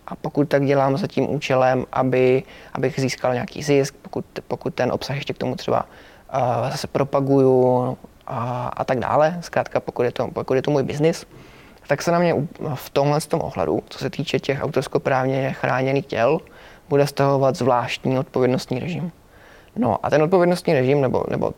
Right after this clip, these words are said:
to základní pravidlo, které je tady v tom případě modifikované, vlastně říká, že já musím ke zveřejnění jakýchkoliv takhle autorskoprávně chráněných děl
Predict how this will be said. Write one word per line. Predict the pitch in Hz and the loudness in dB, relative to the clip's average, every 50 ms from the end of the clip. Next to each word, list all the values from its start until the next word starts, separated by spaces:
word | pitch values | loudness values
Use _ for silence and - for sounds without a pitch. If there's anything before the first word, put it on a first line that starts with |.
| - | -8
to | - 131 | -6 -2
základní | 131 135 120 - 143 143 143 151 147 | 0 0 0 2 2 2 4 4 2
pravidlo, | - - 117 101 104 123 139 151 156 156 160 170 | 2 0 0 0 2 2 4 4 4 4 4 2
které | - - 135 135 | 0 0 2 2
je | 123 | 2
tady | - 131 127 | 2 0 -2
v | - | -2
tom | 135 - - 151 | -4 -6 -6 -8
případě | - - - - 147 | -10 -6 -2 -2 0
modifikované, | 135 - - 147 - 143 - - 143 143 147 | 0 0 -2 -2 -2 -2 0 0 0 2 2
vlastně | 143 143 - - 190 147 | 0 -2 -2 -2 -2 -2
říká, | - - - 107 117 143 180 - - - - - - - - - - - - - - | -2 -4 -2 -2 0 0 -2 -4 -6 -14 -20 -20 -20 -20 -20 -20 -20 -20 -20 -20 -14
že | - - 135 | -8 -2 0
já | 131 131 | 2 2
musím | 131 131 160 - - 139 135 | 2 2 0 2 0 0 2
ke | - 143 143 | 2 2 2
zveřejnění | 139 135 135 139 139 139 143 139 139 139 139 135 | 4 4 4 4 4 4 4 4 4 4 4 4
jakýchkoliv | 131 127 - - 143 139 - - - 139 139 131 135 - | 4 2 2 0 -2 -2 -2 0 0 2 2 2 0 -2
takhle | - - 123 139 226 220 131 131 127 - | -4 -4 -2 0 0 2 2 2 2 0
autorskoprávně | - - 156 - 147 - - - 139 135 131 139 | 0 -2 -4 -4 -4 -4 -2 -2 0 0 0 0
chráněných | 151 131 123 135 139 143 147 135 - - - | 0 -2 0 0 2 2 2 2 0 -4 -10
děl | - 143 123 113 131 139 135 | -4 0 2 2 2 2 0